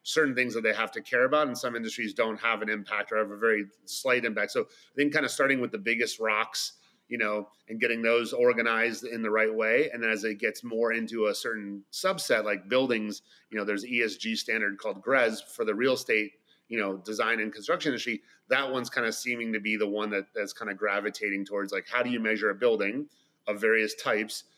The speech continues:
against its energy, its water, its waste footprint? What kind of materials are they buying? Like, so I think every one of the industry segments we care about, whether it's energy or transportation, hospitality, they'll all end up coming up with their own, like, rubric of what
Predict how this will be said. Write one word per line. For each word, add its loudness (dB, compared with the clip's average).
against -4
its -6
energy, 2
its -2
water, 4
its -4
waste 0
footprint? -4
What -2
kind -6
of -6
materials 0
are 0
they 0
buying? -2
Like, -4
so 0
I 4
think -2
every 2
one 4
of 0
the -4
industry -2
segments -2
we -6
care -2
about, 2
whether -2
it's -10
energy -4
or 0
transportation, -8
hospitality, -6
they'll 2
all 2
end 4
up 2
coming -2
up 2
with 0
their 4
own, -2
like, 0
rubric 0
of -6
what 4